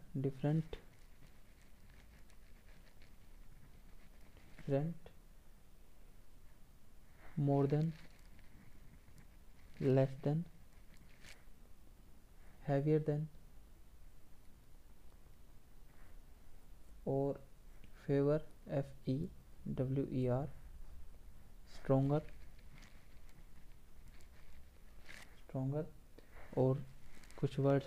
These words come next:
हैं less than, bigger than, rather than। मैं आपको बता देता हूँ, page पे पूरा space नहीं है तो आप note कर लीजिए, video को pause करके भी आप दोबारा सुन के भी आप कर लेना।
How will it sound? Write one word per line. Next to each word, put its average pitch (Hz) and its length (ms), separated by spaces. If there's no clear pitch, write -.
हैं 160 160
less 127 200
than, 156 180
bigger 135 220
than, 156 140
rather 135 260
than। 151 200
मैं 131 100
आपको 131 220
बता 135 280
देता 139 140
हूँ, 165 140
page 131 240
पे 135 160
पूरा 131 160
space 131 380
नहीं 135 180
है 139 120
तो 127 80
आप 127 100
note 131 240
कर 131 80
लीजिए, 127 420
video 131 300
को 131 80
pause 131 260
करके 131 240
भी 135 100
आप 131 180
दोबारा 131 540
सुन 135 280
के 135 140
भी 131 60
आप 127 200
कर 123 120
लेना। 123 280